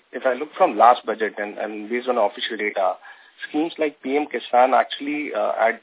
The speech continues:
uh, helped the six crore farmers and distributed some thirty-six thousand crore, which is a sizable number compared to Manrega allocation also. So when you say slowdown, is it even in, in the areas which adopted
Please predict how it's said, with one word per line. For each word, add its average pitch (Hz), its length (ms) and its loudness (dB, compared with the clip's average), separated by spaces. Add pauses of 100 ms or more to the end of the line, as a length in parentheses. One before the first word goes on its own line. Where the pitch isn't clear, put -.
(100)
uh, 110 200 -2
helped 120 280 -8
the 123 120 -8 (100)
six 139 140 -10
crore 117 300 -6
farmers 110 400 0
and 107 280 -8
distributed 107 540 -8
some 104 140 -12
thirty-six 110 420 -10
thousand 101 300 -6
crore, 107 260 -6 (360)
which 127 140 -14
is 131 80 -6
a 139 160 -6
sizable 135 400 0
number 117 280 -4
compared 110 320 -6
to 120 80 -6
Manrega 107 400 -4
allocation 101 420 -6
also. 98 380 -6 (560)
So - 300 -2
when 147 260 -2
you 175 80 -6 (180)
say 185 180 -2 (160)
slowdown, 147 460 4
is 135 160 -2
it 165 180 -2 (120)
even 147 320 0
in, 156 240 0
in 131 100 -10
the 143 80 -2
areas 131 480 0
which 123 220 -6
adopted 113 460 0